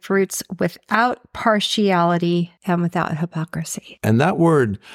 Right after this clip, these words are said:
Speaker 2: partiality is really a, a great word because it's talking about there is a level playing field in Christ,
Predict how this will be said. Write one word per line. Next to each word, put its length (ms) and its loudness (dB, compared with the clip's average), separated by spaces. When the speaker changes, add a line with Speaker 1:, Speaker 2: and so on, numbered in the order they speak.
Speaker 2:
partiality 920 2
is 380 0
really 440 2
a, 380 0
a 120 -4
great 440 0
word 400 0
because 320 0
it's 200 -2
talking 360 2
about 360 0
there 160 2
is 500 0
a 120 2
level 440 4
playing 440 2
field 420 -2
in 220 -4
Christ, 580 -4